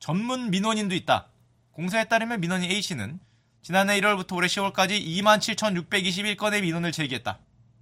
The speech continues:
혼자. 하루 평균 사십일 건. 옛날에 이국종 교수님이 이런 얘기도 했었죠. "응급 헬기 소리가 시끄러워서 민원이다. 닥터 헬기 시끄럽다고." 저는 아까도 얘기했지만 민원을 넣을 수는 있는데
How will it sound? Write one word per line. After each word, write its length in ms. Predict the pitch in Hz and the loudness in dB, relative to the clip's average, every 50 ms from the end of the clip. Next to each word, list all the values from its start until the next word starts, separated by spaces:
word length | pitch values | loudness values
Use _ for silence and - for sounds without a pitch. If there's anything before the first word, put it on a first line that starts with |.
| _ _ _ _ - | _ _ _ _ -12
혼자. 280 | 214 220 185 143 107 - - _ _ _ _ _ _ _ _ _ _ _ _ _ _ _ _ | -10 -8 -6 -8 -8 -10 -14 _ _ _ _ _ _ _ _ _ _ _ _ _ _ _ _
하루 240 | - 214 226 226 220 | 2 4 4 4 2
평균 340 | - 220 202 202 220 226 214 | -2 -4 -4 -2 -2 -4 -4
사십일 540 | - - 143 160 185 196 196 208 190 180 | -4 2 4 4 4 4 4 0 -2 -2
건. 200 | - 170 139 117 - _ _ _ _ _ _ _ _ _ _ _ _ _ _ _ - | -2 -2 -4 -4 -6 _ _ _ _ _ _ _ _ _ _ _ _ _ _ _ -10
옛날에 400 | 139 170 214 233 233 220 202 156 | -6 -4 -2 -2 -2 -2 -2 -2
이국종 840 | 156 170 180 - - 208 202 196 190 185 185 180 175 175 175 175 170 | -4 -4 -8 -6 -4 -2 0 0 0 0 0 0 0 0 -2 -2 -4
교수님이 760 | 156 160 151 - 175 170 165 160 160 156 156 156 165 190 220 202 | -6 -8 -8 -8 -8 -8 -6 -6 -8 -8 -8 -8 -6 -6 -4 -4
이런 160 | 165 160 151 | -4 -4 -6
얘기도 160 | 143 131 120 | -6 -8 -8
했었죠. 420 | 117 117 110 - - 104 127 175 - _ _ _ _ _ - | -10 -12 -14 -16 -16 -16 -16 -16 -18 _ _ _ _ _ -8
"응급 420 | 151 180 214 233 240 254 254 - _ - - | -6 -6 -4 -4 -4 -4 -6 -6 _ -4 -2
헬기 320 | 233 240 240 196 233 233 214 | 0 0 0 0 0 0 0
소리가 220 | 190 226 202 208 | -2 -2 -4 -2
시끄러워서 460 | 208 - - - 220 214 208 190 202 | -4 -4 -4 -4 -2 0 0 0 0
민원이다. 340 | 170 156 160 151 139 110 107 - _ _ _ _ _ _ _ _ _ _ | -2 -2 -4 -4 -4 -6 -8 -12 _ _ _ _ _ _ _ _ _ _
닥터 340 | - 147 143 - - - 196 | -8 -8 -8 -8 -6 -4 0
헬기 200 | 185 175 160 156 | 0 0 0 -2
시끄럽다고." 580 | - - - 175 151 - - 131 107 95 98 - _ _ _ _ _ _ _ _ _ _ _ _ _ _ _ _ - | -6 -8 -6 -8 -6 -4 -6 -6 -6 -8 -12 -18 _ _ _ _ _ _ _ _ _ _ _ _ _ _ _ _ -10
저는 280 | 180 208 226 240 233 - _ _ _ - | -6 -6 -6 -6 -8 -10 _ _ _ -12
아까도 220 | 151 - 233 233 | -8 -6 -4 -2
얘기했지만 380 | 196 170 - 202 226 220 - - _ _ _ | -2 -4 -2 -2 -2 -2 -2 -4 _ _ _
민원을 500 | - 175 202 226 254 269 269 277 277 240 | -4 -2 -2 -2 -2 0 2 2 2 4
넣을 260 | 151 147 165 226 277 | 6 6 6 6 6
수는 240 | 262 - - 294 294 277 | 6 2 2 2 2 2
있는데 720 | 202 160 147 131 113 113 139 202 226 190 104 85 - | 2 2 0 0 0 0 2 2 2 2 0 -4 -8